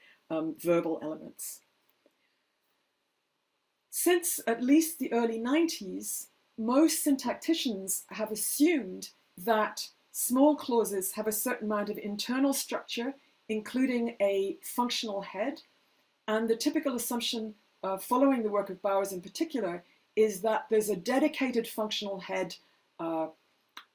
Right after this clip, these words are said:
um, which is, gets called per, or, um, pred-, for predication, um, and this mediates between the subject and the predicate. So you see a small clause here is taken to be a, a P R P.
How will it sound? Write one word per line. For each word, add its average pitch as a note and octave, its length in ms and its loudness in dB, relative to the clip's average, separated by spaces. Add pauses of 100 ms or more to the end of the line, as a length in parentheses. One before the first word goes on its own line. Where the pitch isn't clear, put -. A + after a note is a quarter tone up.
um, D#3+ 420 -6 (720)
which F3+ 320 -2
is, F3 80 0
gets F#3+ 200 -2
called E3+ 320 -4 (160)
per, G3+ 460 4
or, F3 500 0
um, E3 300 -8 (280)
pred-, G#3+ 280 -4
for F#3 100 -2
predication, G3 800 -4 (600)
um, G3 340 -6 (340)
and A3+ 420 4
this C4+ 280 4
mediates B3 800 4 (100)
between G#3+ 320 -2
the G3 60 -6
subject G#3+ 640 -2
and F#3+ 100 -6
the F#3+ 60 -6
predicate. - 540 -10 (260)
So - 200 2
you G#3 140 0
see G#3+ 240 -2
a G3+ 60 0
small B3+ 400 2
clause A3 320 -2
here A3 340 0
is - 180 -4
taken F#3+ 360 -6
to F3 100 -8
be F3+ 380 -2
a, E3 240 0 (360)
a A3+ 140 -4
P A3+ 320 -4
R G3 320 2
P. D#4 420 -2